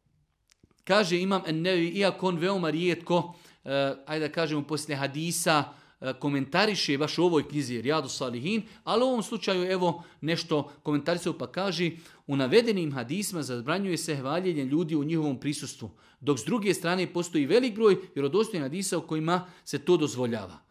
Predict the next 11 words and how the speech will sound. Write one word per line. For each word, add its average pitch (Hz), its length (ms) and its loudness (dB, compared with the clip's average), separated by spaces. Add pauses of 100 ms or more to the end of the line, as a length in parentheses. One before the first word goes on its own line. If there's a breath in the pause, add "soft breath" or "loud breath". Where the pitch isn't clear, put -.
(340 soft breath)
Sam 247 340 2
Imam 226 240 -2
Nevevi 208 600 -2 (100)
ovdje 202 280 0
odgovara 175 500 -2
na 165 120 -2
ovu 170 200 0
dilemu, 160 480 -2
a 147 40 -6
to 190 240 -2
je, 175 280 -2